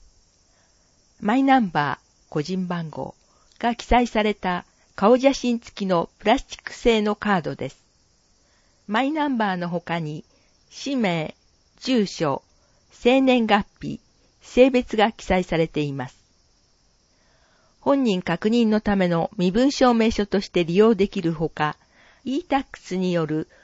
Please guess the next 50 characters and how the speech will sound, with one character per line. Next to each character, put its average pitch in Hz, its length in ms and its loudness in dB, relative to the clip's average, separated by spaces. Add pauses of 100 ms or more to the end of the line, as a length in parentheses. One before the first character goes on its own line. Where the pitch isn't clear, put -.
確 - 240 -10
定 294 200 0
申 247 280 -8
告 170 500 -6
等 196 220 -2
の 160 260 -4 (460)
電 254 180 4
子 247 200 -10
証 254 240 2
明 233 200 0
書 208 220 0
を 175 80 2
利 165 100 -4
用 202 200 2
し - 100 -10
た - 340 -2 (240)
電 240 160 4
子 262 180 -6
申 254 240 -2
請 170 280 2
な 156 160 -2
ど、 143 240 -4 (420)
様 240 320 0
々 220 240 0
な 175 140 -2
サ 240 180 0
ー 208 60 0
ビ 170 100 -8
ス - 140 -14
に 151 240 -6
ご 165 100 4
利 190 100 0
用 233 180 6
い 196 60 -2
た 175 160 -4
だ 165 120 -4
け 151 160 -6
ま 143 120 -8
す。 - 160 -20 (1300)
マ 233 160 2
イ 285 60 4
ナ 277 140 4
ン 262 80 0
バ 247 200 6
ー - 20 -8
カ 254 160 4
ー 196 80 4
ド 165 140 2
及 175 280 4
び 156 340 -10